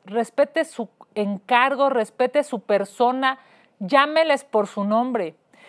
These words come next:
Porque con ese tipo de violencias, de no reconocer a las mujeres, después vienen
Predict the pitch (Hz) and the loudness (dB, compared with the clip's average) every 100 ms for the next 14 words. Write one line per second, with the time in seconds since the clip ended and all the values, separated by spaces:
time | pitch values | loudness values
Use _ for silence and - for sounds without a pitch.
0 | - - 262 262 269 - 262 285 349 403 | -20 4 4 4 -2 2 2 2 0 0
1 | 392 320 320 359 359 294 196 202 196 214 | -2 -4 -2 2 4 4 2 0 0 0
2 | 226 - - 214 - - _ _ _ - | -2 -6 -8 -10 -10 -20 _ _ _ -4
3 | 214 285 285 330 392 440 440 302 254 240 | 0 2 4 4 4 2 2 0 0 -2
4 | 302 330 349 254 214 208 240 226 247 349 | 2 2 4 2 -2 -6 -4 -2 -4 -8
5 | _ - - _ 262 247 320 349 277 339 | _ -20 -20 _ -2 0 0 0 2 0
6 | 359 | 0